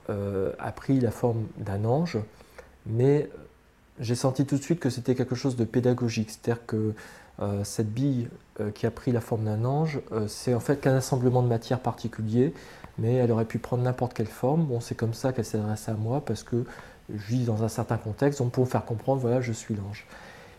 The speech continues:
Et là, euh, cet ange, euh, s'est comporté comme une sorte de, de policier, euh, gérant la circulation sur la route, euh, et, euh, a fait un geste comme ça,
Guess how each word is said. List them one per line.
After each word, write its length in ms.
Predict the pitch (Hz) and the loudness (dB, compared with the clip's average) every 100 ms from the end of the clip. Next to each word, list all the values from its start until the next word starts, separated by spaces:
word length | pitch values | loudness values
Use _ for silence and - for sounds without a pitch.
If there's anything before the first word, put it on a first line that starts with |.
| - - | -20 0
Et 100 | 123 | 4
là, 260 | 131 165 175 | 6 6 6
euh, 260 | 120 117 | 4 4
cet 320 | 117 131 127 | 2 -4 0
ange, 260 | 147 156 131 | 2 2 2
euh, 320 | 117 110 110 | 2 2 2
s'est 200 | 107 127 | 0 -2
comporté 420 | 123 123 127 - 143 | -2 -2 -2 -2 -2
comme 200 | 120 120 | 0 0
une 100 | 113 | -2
sorte 420 | - 139 131 120 | -2 -2 0 -2
de, 160 | 110 | 0
de 140 | 107 113 | 0 -4
policier, 800 | - 139 135 - - 143 143 - - | 2 2 2 -2 4 6 6 2 0
euh, 760 | 107 110 107 104 104 104 104 67 - | 0 2 0 -2 -2 -2 -4 -6 -6
gérant 380 | 113 110 127 135 | -2 2 2 4
la 80 | 120 | 2
circulation 600 | - 123 120 117 - 127 | 0 -4 0 -2 0 -4
sur 220 | - 110 | -2 -4
la 100 | 104 | -2
route, 360 | 107 135 185 110 107 - - - - - - - _ - | -2 -2 -2 -6 -6 -12 -20 -20 -20 -20 -20 -20 _ -6
euh, 540 | 110 107 104 98 90 - - | -2 -2 -2 -2 -4 -8 -4
et, 260 | 139 139 - - | 2 2 2 0
euh, 120 | 120 - | 0 0
a 100 | 123 | -2
fait 160 | - 147 | 2 2
un 80 | |
geste 340 | 131 143 - 120 | 4 0 0 -2
comme 220 | 123 117 | 0 -2
ça, 320 | - 135 208 | 0 0 0